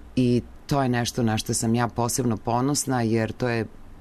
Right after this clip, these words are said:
prosto podatak koji govori koliko želim da sa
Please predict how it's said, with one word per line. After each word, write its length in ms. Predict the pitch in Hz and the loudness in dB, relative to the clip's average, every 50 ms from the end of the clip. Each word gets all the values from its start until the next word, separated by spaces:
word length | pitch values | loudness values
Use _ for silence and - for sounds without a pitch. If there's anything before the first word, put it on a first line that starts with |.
| - - - | -18 -14 -6
prosto 320 | - 127 123 - - 127 107 | -4 -2 -2 -2 -2 -4 -4
podatak 760 | - - 117 113 101 117 117 135 165 165 - 170 143 - - | -2 -2 -2 0 2 2 2 2 0 0 -4 -6 -6 -6 -6
koji 160 | - 120 120 | -2 0 0
govori 400 | 107 107 127 127 131 139 147 139 | 0 2 2 2 2 2 0 0
koliko 380 | 120 - 120 120 120 113 - 120 | 0 0 0 0 0 0 0 -2
želim 480 | 101 113 117 113 120 131 143 143 151 143 - - - - - - - | 0 2 2 2 2 0 0 0 -2 -2 -4 -10 -20 -18 -18 -14 -8
da 120 | - 104 107 | -4 -2 -2
sa 340 | - - 113 107 104 95 | 0 0 0 0 0 0